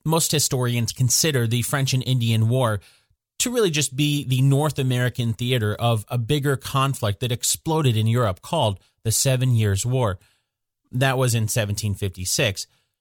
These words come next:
Now, a few years before that, though, in seventeen fifty-three, French troops marched south from Canada to claim territory in Ohio.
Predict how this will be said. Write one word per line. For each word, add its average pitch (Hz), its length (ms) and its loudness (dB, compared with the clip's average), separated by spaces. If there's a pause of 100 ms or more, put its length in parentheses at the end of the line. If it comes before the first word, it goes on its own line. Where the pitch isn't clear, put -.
(380)
Now, 143 140 2
a 143 60 0
few 170 240 -2
years 147 280 0
before 131 380 0
that, 151 300 0
though, 113 180 0
in 123 120 -2
seventeen 123 520 0
fifty-three, 113 960 -4 (240)
French 196 360 -2
troops - 460 -4
marched 131 540 0
south 147 480 0
from 117 160 -6
Canada 123 460 0
to - 120 -12
claim 135 340 -2
territory 110 680 -4
in 107 300 -4
Ohio. 107 500 -2